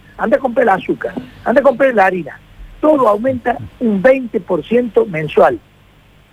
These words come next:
La nafta superó los cien pesos. Entonces, a ver, con tranquilidad, pero, pero tenemos que decirlo. La frontera está explotada.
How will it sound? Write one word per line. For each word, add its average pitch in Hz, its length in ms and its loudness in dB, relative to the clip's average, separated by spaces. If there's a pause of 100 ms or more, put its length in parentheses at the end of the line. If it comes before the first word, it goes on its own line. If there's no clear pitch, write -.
(140)
La 190 120 2
nafta 254 300 0
superó 196 360 -2
los 202 160 -2
cien 226 240 0
pesos. 160 460 -2 (880)
Entonces, 196 480 2
a 170 100 -2
ver, 190 200 2 (1080)
con 170 140 0
tranquilidad, 180 840 0
pero, 139 280 0
pero 127 260 0
tenemos 208 420 0
que 143 140 0
decirlo. 120 640 -2 (1200)
La 185 120 4
frontera 202 420 2
está 220 160 0
explotada. 165 640 -2